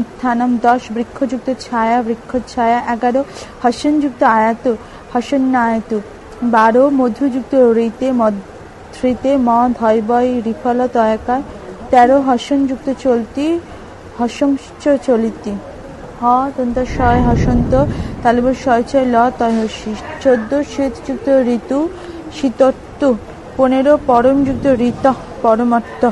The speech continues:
ষোলো, ধাবনযুক্ত অশ্ব, ধাবন্য স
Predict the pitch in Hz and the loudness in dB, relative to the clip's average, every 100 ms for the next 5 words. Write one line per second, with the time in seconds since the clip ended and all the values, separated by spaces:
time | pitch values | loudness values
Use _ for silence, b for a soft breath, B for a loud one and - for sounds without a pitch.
0 | - - - - - - 277 269 285 247 | -2 -16 -20 -18 -16 2 4 4 2 0
1 | 240 240 240 269 277 262 - 262 233 - | 2 2 4 2 0 -2 -2 -2 -2 -4
2 | - 285 269 233 233 220 240 254 254 262 | -2 0 0 0 2 2 2 2 2 0
3 | - | -2